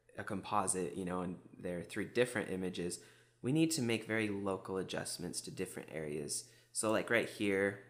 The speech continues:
I was able to match the color better, but keep the inside the same using a layer mask on my adjustment layer. I was able to have these adjustments without having to apply them to this image,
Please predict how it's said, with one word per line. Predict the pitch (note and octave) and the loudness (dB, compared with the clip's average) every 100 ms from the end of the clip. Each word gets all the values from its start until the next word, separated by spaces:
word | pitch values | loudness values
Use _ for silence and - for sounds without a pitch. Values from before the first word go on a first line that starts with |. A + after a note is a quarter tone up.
| - _ | -20 _
I | E2+ | -6
was | G2 | -2
able | F#2 F#2 | 0 0
to | - | -2
match | G2 F#2 - | -4 -4 -4
the | - | -4
color | - G2 F2+ F#2 | -4 -2 0 0
better, | F2 F2+ F2+ F2+ - - - _ | -2 0 0 0 -4 -20 -20 _
but | - | -8
keep | - B2 | -4 -4
the | B2 D#2+ | -4 -6
inside | F2+ F#2+ - F#2+ | -2 0 0 -2
the | G2 | -2
same | F#2 - E2 F2 F#2 - | -2 0 0 -2 -4 -6
using | F2+ F#2 F#2 F2+ | -6 -4 -2 -2
a | |
layer | F2+ F#2 F#2 | -2 0 0
mask | F#2 F2 - - | 0 -2 -4 -6
on | F2 F#2 | -4 -2
my | F2+ | -2
adjustment | D#2+ D#2 D2+ F2+ - | -2 -4 -4 -4 -4
layer. | F2+ F#2+ G2+ - - - _ _ _ | 0 0 -2 -8 -20 -20 _ _ _
I | A#2 | 0
was | B2 | 4
able | B2+ C3 | 6 6
to | B2+ - B2 A2+ | 2 2 2 2
have | A2+ A#2+ A2+ | 2 2 0
these | A#2 A2+ A2+ - - | 0 0 2 -2 -4
adjustments | G#2+ A2 G#2+ G#2+ - G2 G2+ - - | -8 -2 0 0 -2 0 0 -2 -4
without | - A#2 G2+ | -6 -2 0
having | A#2 A#2 | 0 -2
to | G#2+ G#2+ | -2 -6
apply | - - A2 A2+ | -8 -4 2 4
them | A2+ A#2 | 4 0
to | B2+ A2+ | -2 -4
this | A#2 A#2 | -2 -2
image, | A#2 B2+ B2+ - | 0 0 -2 -6